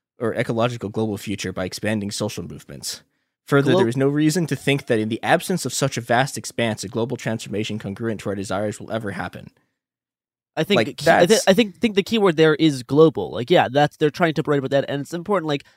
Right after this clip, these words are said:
Speaker 2: they're writing this specifically for anarchists who are kind of already nihilistic, kind of already anti-civ, right?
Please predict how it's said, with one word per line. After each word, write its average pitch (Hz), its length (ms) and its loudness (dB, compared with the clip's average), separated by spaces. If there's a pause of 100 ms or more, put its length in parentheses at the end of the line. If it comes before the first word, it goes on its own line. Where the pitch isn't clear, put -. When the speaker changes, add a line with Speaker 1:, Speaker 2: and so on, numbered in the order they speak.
(200)
Speaker 2:
they're 190 200 2
writing 185 300 4
this 160 240 -2 (100)
specifically 175 720 -2
for 156 260 -2
anarchists 165 640 0 (240)
who 170 120 0
are 170 80 4
kind 185 300 0
of 175 100 0
already 156 420 2
nihilistic, 143 680 0
kind 156 220 0
of 147 80 0
already 147 300 2
anti-civ, 135 540 -2
right? 131 200 0